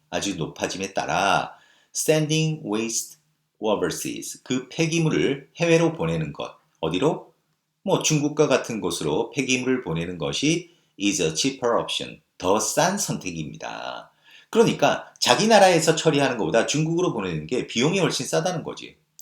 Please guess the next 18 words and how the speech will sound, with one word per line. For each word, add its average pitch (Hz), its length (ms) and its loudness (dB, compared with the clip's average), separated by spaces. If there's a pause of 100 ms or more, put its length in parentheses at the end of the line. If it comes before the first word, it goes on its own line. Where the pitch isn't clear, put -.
자, 95 100 2
이게 104 200 4
첫 160 140 -2
번째 160 220 0
이유. 78 440 -2 (260)
그 110 100 -6
다음에 107 260 4
또 202 100 0
다른 196 280 6
이유, 69 240 -6 (140)
another 110 340 0
reason. 67 520 -6 (280)
또 131 120 -2
다른 127 260 2
이유는 80 540 -4 (440)
바로 85 520 0 (200)
엄격한 170 840 0
환경적 123 800 -4